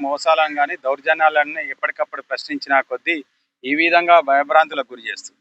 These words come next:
ఇట్లా అరెస్టులు చేస్తూ, అదేవిధంగా వాళ్ళ ఆస్తుల మీద బుల్డోజర్లను ప్రయోగిస్తూ ఇవాళ భయభ్రాంతులకు గురి చేస్తా ఉన్నారు. వాళ్ళు చేస్తున్న దోపిడీని అడ్డు ఆ, అడ్డుకుంటారని చెప్పేసి,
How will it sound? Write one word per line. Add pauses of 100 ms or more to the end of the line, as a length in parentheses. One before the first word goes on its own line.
(280)
ఇట్లా
అరెస్టులు
చేస్తూ, (440)
అదేవిధంగా
వాళ్ళ
ఆస్తుల
మీద (520)
బుల్డోజర్లను
ప్రయోగిస్తూ (340)
ఇవాళ (360)
భయభ్రాంతులకు
గురి
చేస్తా
ఉన్నారు.
వాళ్ళు
చేస్తున్న
దోపిడీని (540)
అడ్డు (320)
ఆ, (100)
అడ్డుకుంటారని
చెప్పేసి,